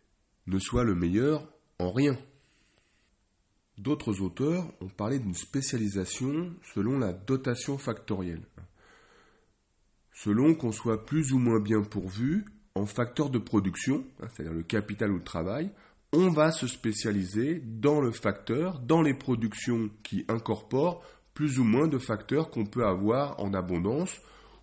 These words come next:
ou, euh, où l'on a, euh, un avantage en termes de capital ou de travail par rapport aux autres.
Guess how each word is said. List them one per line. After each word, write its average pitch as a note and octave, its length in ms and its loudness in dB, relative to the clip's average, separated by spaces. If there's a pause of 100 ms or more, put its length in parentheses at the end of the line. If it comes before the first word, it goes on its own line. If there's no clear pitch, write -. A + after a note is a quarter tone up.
(140)
ou, D#3+ 340 6 (380)
euh, F#2 320 2 (220)
où G2+ 100 2
l'on F#2 220 2
a, D#3 420 -2 (140)
euh, E2 200 -2
un G#2+ 160 2
avantage A#2 720 0 (440)
en F#2 120 -6
termes G2+ 220 -2
de F#2+ 80 0
capital G#2 560 -2
ou F2+ 60 -2
de E2+ 100 0
travail A#2 560 -6 (260)
par C3+ 140 0
rapport A#2 280 0
aux G2+ 140 0
autres. E2 220 -8